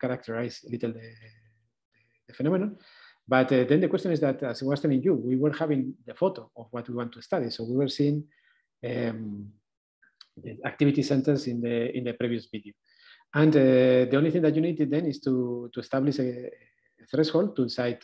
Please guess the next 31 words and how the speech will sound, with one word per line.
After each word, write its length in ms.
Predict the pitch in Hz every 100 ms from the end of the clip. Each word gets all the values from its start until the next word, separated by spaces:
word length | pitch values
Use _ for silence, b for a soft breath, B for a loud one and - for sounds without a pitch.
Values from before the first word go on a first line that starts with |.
| -
okay, 240 | 127 113
this 140 | 120 127
is 80 | 131
a 220 | 127 123 b b -
high 200 | 139 139
activity 360 | 135 147 - -
center 380 | 170 160 170
or 160 | - 127
this 200 | 123 117
is 140 | 113
not 200 | 131 131
a 60 | -
high 160 | - 107
activity 360 | - 104 101
center. 340 | - 95 - - b b b -
So, 420 | 127 127 123 131
uh, 340 | - 127 127 123
we 140 | 170
developed 340 | 170 165 180 151
a 60 |
method, 360 | 143 156 165 160
uh, 460 | 127 123 120 120 120 127
in 120 | 120
that, 220 | 127 131
uh, 680 | 127 123 120 120 120 117 -
in 80 | 123 - -
this 160 | 131
work 280 | 143 156 156
that 220 | 123 - -
was 220 | 139 143
to 260 | 143 139